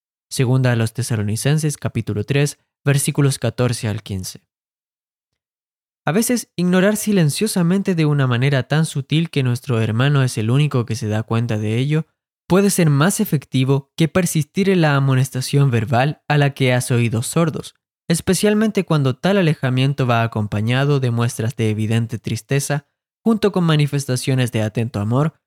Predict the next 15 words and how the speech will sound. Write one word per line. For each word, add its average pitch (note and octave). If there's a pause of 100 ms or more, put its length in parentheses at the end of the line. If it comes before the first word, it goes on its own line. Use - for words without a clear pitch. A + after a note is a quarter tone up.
(180)
cuando E3+
la D#3
ocasión C#3+
lo B2
permita. G#2+ (1120)
Nuestro E3+
bendito F3+
Señor E3
dio D3
el C#3
bocado B2+
más B2+
selecto B2+
del A2
plato D3